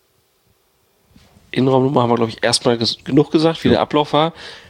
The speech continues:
Speaker 1: Es ging ja dann hinterher direkt hektisch weiter, drei Minuten später,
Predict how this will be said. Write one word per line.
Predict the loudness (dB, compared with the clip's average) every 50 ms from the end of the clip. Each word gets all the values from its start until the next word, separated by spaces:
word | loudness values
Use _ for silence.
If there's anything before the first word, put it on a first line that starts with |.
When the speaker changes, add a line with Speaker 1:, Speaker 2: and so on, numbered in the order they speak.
| -20 _ _ -20 -20 _ -20 -20 _ _ _ _ _ _ _ _
Speaker 1:
Es | -6 -4 0
ging | 2 2 4
ja | 4
dann | 4 2 0
hinterher | 0 0 0 0 0
direkt | 0 0 0 -2 -2 -2 -2
hektisch | -4 -4 -4 -2 -2 -2 0 2
weiter, | 0 0 0 0 -2 -4
drei | -2 -4 -4
Minuten | -2 0 0 -2 -2 -2 -6
später, | -6 -4 -2 -2 -2 -2 -2 -2 -2 -2 -4 -6